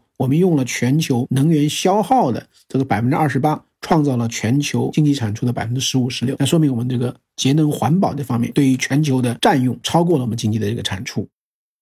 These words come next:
最后一个呢，就是中国的这个，啊，文化影响力啊，中国这个在大力的提升在全球的文化影响，影响力。啊，中国电影票房市场是全球第二大，但是中国排名前十的音乐人，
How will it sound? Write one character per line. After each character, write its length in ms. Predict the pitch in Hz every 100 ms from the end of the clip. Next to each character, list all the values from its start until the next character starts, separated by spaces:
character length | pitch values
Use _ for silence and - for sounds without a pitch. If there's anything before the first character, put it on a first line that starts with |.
| _ -
最 120 | 262
后 120 | 233
一 60 | 165
个 80 |
呢， 80 | 147
就 80 | 131
是 140 | 131
中 180 | 123 156
国 180 | 143 120
的 120 | 117
这 120 | 113 120
个， 180 | 123 -
啊， 140 | 110
文 200 | 123 127
化 220 | 165 160
影 140 | 107 110
响 200 | - -
力 140 | -
啊， 100 | -
中 160 | - 135
国 320 | 123 120 120
这 160 | 120 120
个 120 | -
在 220 | - 123
大 240 | 123 180 139
力 140 | 127
的 220 | 113 -
提 180 | - 139
升 160 | 131 131
在 120 | 131
全 180 | - 131
球 100 | 139
的 60 |
文 100 | 120
化 220 | 127 175 113
影 160 | 110
响， 160 | 123 156
影 160 | 131
响 240 | 143 110 120
力。 160 | 143 - _ _ _ _ _ -
啊， 100 | 151
中 140 | 208
国 100 | 208
电 180 | 208 170
影 160 | 127
票 160 | 117 175
房 200 | 139 135
市 100 | 139
场 160 | 135 107
是 160 | 113
全 180 | - 120
球 140 | 127
第 100 | 120
二 160 | 151 113
大， 220 | - -
但 140 | 151 143
是 260 | 143 139 147
中 280 | - 202 233
国 340 | - 107 - -
排 140 | 147
名 180 | 160 165
前 300 | - 143 196
十 140 | 170
的 80 | 147
音 120 | 131
乐 160 | 131 123
人， 240 | 110 -